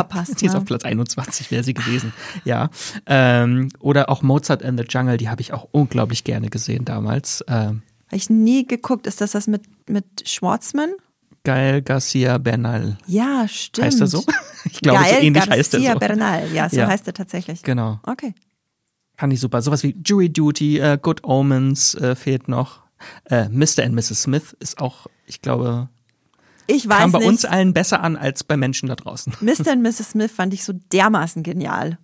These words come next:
Speaker 1: Und
Speaker 2: Ja.
Speaker 1: ich dachte wirklich, das wird so ein, so ein, so ein Geheimtipp werden. Aber dann kamen richtig schlechte Bewertungen von links und rechts und ich verstehe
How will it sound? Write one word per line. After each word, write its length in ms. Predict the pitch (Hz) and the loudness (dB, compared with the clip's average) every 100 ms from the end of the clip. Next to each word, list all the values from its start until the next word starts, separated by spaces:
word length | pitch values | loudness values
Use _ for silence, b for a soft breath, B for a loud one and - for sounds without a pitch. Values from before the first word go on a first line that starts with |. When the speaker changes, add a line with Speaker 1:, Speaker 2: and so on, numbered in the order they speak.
| - | -4
Speaker 1:
Und 80 | 190 | -2
Speaker 2:
Ja. 40 | |
Speaker 1:
ich 140 | 185 - | 0 2
dachte 340 | 202 - 190 | 0 0 -2
wirklich, 500 | 202 214 190 196 - | -2 0 0 0 0
das 240 | 190 190 190 | -2 -2 0
wird 200 | 190 - | -2 -2
so 160 | 180 | -2
ein, 220 | 180 175 | -2 -2
so 180 | 175 170 | -4 -2
ein, 220 | 170 170 | -2 -2
so 160 | 170 165 | -2 -4
ein 180 | 160 170 | -4 0
Geheimtipp 640 | 180 180 170 190 190 - | 2 2 2 0 -2 -2
werden. 260 | 139 143 160 | 0 0 0
Aber 220 | - 156 | -2 0
dann 180 | 156 170 | -2 -2
kamen 240 | 180 185 | -2 -2
richtig 600 | 180 185 220 269 - 240 | -4 -2 2 0 0 -6
schlechte 280 | - 190 190 | -2 -2 -2
Bewertungen 580 | 180 156 180 180 165 185 | -6 -2 -4 -4 -4 -2
von 120 | 190 | 0
links 260 | 190 190 190 | 0 0 -2
und 140 | 175 | -2
rechts 240 | 160 202 - | -2 -2 -4
und 120 | 175 | -6
ich 80 | 170 | -6
verstehe 380 | 190 - 175 | -8 -2 -4